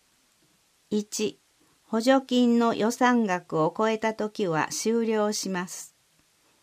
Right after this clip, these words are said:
二、申請には条件などがありますので、詳しくは問い合わせてください。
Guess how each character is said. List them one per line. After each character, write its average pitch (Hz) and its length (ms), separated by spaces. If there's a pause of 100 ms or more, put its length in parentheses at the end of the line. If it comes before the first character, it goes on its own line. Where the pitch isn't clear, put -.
(540)
二、 196 340 (540)
申 277 340
請 247 320
に 226 160
は 165 300
条 233 280
件 240 360
な 185 160
ど 175 120
が 160 220
あ 156 80
り 180 140
ま 190 160
す - 180
の 156 140
で、 160 220 (560)
詳 214 260
し - 160
く - 160
は 165 320
問 226 220
い 247 60
合 247 100
わ 247 100
せ 240 160
て 160 120
く 160 140
だ 160 160
さ 170 220
い。 160 180